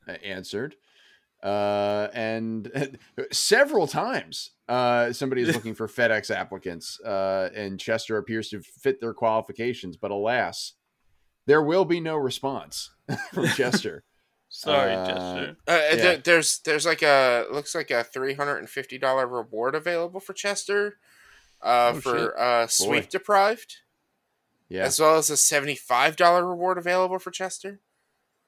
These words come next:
Speaker 1: Mm-hmm.
Speaker 3: Um, yeah.
Speaker 1: Front office sports, the future of sport. Not, not for Chester, but the future of sports is all about streaming, according to Front Office Sports.
Speaker 4: Let's
Speaker 1: Uh,
Speaker 4: go.
Speaker 1: and then confirmed details. Real, boy, this is bizarre.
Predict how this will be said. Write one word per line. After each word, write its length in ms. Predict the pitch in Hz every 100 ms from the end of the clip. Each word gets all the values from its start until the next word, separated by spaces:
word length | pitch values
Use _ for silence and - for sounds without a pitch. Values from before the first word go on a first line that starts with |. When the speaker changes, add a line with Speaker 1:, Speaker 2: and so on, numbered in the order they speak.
| _ -
Speaker 1:
Mm-hmm. 120 | 101
Speaker 3:
Um, 580 | 113 113 113 104 92 87 _ _ _ _ _ _ _ _ _ _ _ _ _ _ _ _ _
yeah. 280 | 110 127 127
Speaker 1:
Front 140 | 117
office 280 | 127 127 117
sports, 420 | - 123 123 175
the 100 | -
future 340 | 113 127 131 135
of 80 | 117
sport. 300 | - 131 - -
Not, 300 | - 135 165
not 320 | 143 143 165 160
for 100 | 143
Chester, 480 | - 151 - 120
but 140 | 113 120
the 60 | 113
future 360 | 123 135 143
of 80 | 131
sports 400 | - 139 139 120
is 100 | 110
all 140 | 113
about 260 | 117 117 113
streaming, 500 | - 113 117 107 92
according 320 | 98 113 98
to 60 | 98
Front 240 | - 110
Office 280 | 107 104 95
Sports. 600 | - - 110 95 - - _ _ _ 139 139
Speaker 4:
Let's 320 | 180 165 -
Speaker 1:
Uh, 100 | 190
Speaker 4:
go. 680 | 190 170 165 160 151 139 131 - _ _ _ _ _ -
Speaker 1:
and 160 | 101
then 280 | 101 98 101
confirmed 460 | 95 95 - 107 104
details. 460 | 107 107 101 90
Real, 220 | 87 85 87
boy, 260 | 95 92
this 120 | 80 85
is 40 |
bizarre. 440 | 69 69 69 69